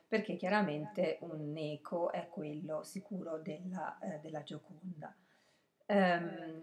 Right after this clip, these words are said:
Raffaello inoltre riesce a descrivere, eh, con grande perizia, eh, i, mm,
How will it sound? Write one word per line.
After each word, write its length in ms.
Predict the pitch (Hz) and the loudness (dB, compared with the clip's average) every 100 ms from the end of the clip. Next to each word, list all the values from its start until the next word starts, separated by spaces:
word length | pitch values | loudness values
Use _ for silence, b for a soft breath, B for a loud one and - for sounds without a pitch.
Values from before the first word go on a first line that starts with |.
| - | -4
Raffaello 640 | - 202 196 339 180 175 | 2 2 4 6 8 8
inoltre 680 | 196 160 175 196 190 170 160 | 6 4 2 4 4 4 2
riesce 580 | 165 175 180 196 - 175 | 0 0 2 2 2 2
a 140 | - 165 | 2 2
descrivere, 1000 | 180 - - 208 202 180 156 151 147 - | 0 -2 0 4 4 4 2 2 0 0
eh, 500 | 165 156 151 156 151 | 2 4 4 2 -4
con 300 | - 190 165 | -2 -2 -2
grande 420 | 156 175 196 214 | 0 4 6 4
perizia, 800 | 220 160 156 160 - - 180 151 - B B B | 4 0 -4 -10 -12 -2 0 0 -4 B B B
eh, 340 | 180 170 151 | 4 6 4
i, 240 | 170 175 165 | 2 -4 -4
mm, 720 | 151 147 147 139 143 127 - | -4 -4 -4 -2 -2 -4 -6